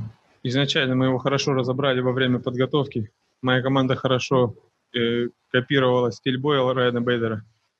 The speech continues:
И для меня не было сюрпризов. То, что он делал в бою, я знал, что он будет бить левой рукой, э, и проходить в ноги. Иногда он пытался ударить и правой рукой, но хорошая работа на ногах,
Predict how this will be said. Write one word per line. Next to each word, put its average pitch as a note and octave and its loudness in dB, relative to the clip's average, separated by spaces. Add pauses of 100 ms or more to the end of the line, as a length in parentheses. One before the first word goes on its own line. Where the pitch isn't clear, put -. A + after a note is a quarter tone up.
(460)
И A#2 0
для A#2+ -2
меня C3 2
не C3 0
было B2 -2
сюрпризов. B2 -4 (540)
То, A#2+ 0
что A#2+ -4
он A#2 2
делал A#2+ 2
в A2+ -8
бою, B2 2 (580)
я B2+ 2
знал, B2+ 2
что A#2+ -4
он A#2+ 0
будет A#2+ 0
бить A#2 -2 (640)
левой C#3 4
рукой, B2+ 2 (480)
э, G#2 -4 (320)
и - -18
проходить B2 0
в A#2+ -2
ноги. A2+ 0 (480)
Иногда C3 2
он A#2+ 0
пытался A#2+ 0
ударить A2+ 0
и A2 -6
правой A#2 2
рукой, G#2+ -2
но A2+ -2 (880)
хорошая C3 2
работа B2+ 0
на B2 2
ногах, C3 0